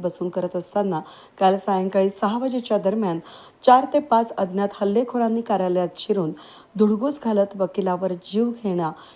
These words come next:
ठार मारण्याच्या हेतूने हल्ला केल्याची घटना घडली आहे. दरम्यान, या घटनेमध्ये कार्यालयात कामकाजासाठी आलेल्या व्यक्तीनं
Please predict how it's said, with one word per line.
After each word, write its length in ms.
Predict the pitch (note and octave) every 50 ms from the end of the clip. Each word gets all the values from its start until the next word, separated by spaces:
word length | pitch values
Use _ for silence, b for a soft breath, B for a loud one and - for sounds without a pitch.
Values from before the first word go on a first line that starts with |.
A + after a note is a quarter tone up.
| B B -
ठार 220 | - A3+ A#3 A#3+
मारण्याच्या 500 | A#3+ A#3+ A3 F#3+ F#3 F#3 F3+ F3+ - G3
हेतूने 540 | F3 D#3 - F#3+ F3+ - A3+ A3+ G3+ E3+ D#3+ E3 B B B B B - -
हल्ला 200 | F#3 F#3+ F#3+ F#3
केल्याची 420 | F#3 - E3 E3+ E3 D#3+ - A3 G#3 -
घटना 280 | E3 - - F3 E3 E3+ -
घडली 260 | F3 E3 E3 F3 E3+
आहे. 220 | - - - _ _ B B B B B B B B B B -
दरम्यान, 340 | G3 F#3+ F#3+ G3 F#3+ F#3+
या 120 | F#3+ G3 G3 F#3+
घटनेमध्ये 420 | G3+ G3+ - G3+ G3+ G3+ G3 G#3
कार्यालयात 460 | G#3 G#3 G#3+ G3 G3 G3 G3 G3 G3 G3 G3 -
कामकाजासाठी 680 | G#3+ G3+ F#3 F3+ - G3 F#3+ G3 F#3+ - G3 - G#3 G3+
आलेल्या 300 | G3 F#3 F#3+ F#3 F#3+ F#3+
व्यक्तीनं 480 | F3+ F#3 F3 - - A3 G#3+ G3 F3+